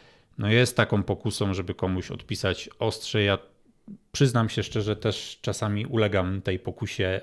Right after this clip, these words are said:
i potem żałuję, że, że wchodziłem w dyskusję. Trzeba po prostu ludzi edukować, tak? Trzeba edukować, trzeba też, y, obnażać pewne schematy z kłamstwa, czyli pisać, opisywać pewne,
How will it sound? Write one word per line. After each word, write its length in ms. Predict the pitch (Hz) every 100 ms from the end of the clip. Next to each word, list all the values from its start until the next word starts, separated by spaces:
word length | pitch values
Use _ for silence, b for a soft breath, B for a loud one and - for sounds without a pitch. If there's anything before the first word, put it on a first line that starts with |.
| -
i 100 | 71
potem 460 | 101 - 95 95
żałuję, 440 | 92 98 98 92 87
że, 400 | 90 90 87 -
że 120 | 95
wchodziłem 460 | 92 - 95 95 90
w 40 |
dyskusję. 560 | 90 - - - 101 123 B B B
Trzeba 200 | - 143
po 100 | 151
prostu 260 | 135 123 -
ludzi 260 | 107 104 117
edukować, 580 | 98 - 90 82 80
tak? 220 | - 117 -
Trzeba 360 | - 101 98
edukować, 680 | - 92 92 95 101 127 -
trzeba 360 | - - 98 95
też, 460 | - 90 87 - - B B B B
y, 560 | - 98 95 95 101 -
obnażać 680 | 120 107 110 113 104 95 -
pewne 600 | - 98 98 95 92 104
schematy 720 | - - 101 95 - 92 92 -
z 120 | -
kłamstwa, 680 | 104 90 90 - 131 147
czyli 500 | 143 123 104 98 95 98 - - - - _ _ _ -
pisać, 560 | 131 - 92 90 - -
opisywać 680 | 110 - 104 117 98 95 -
pewne, 580 | - 98 95 92 90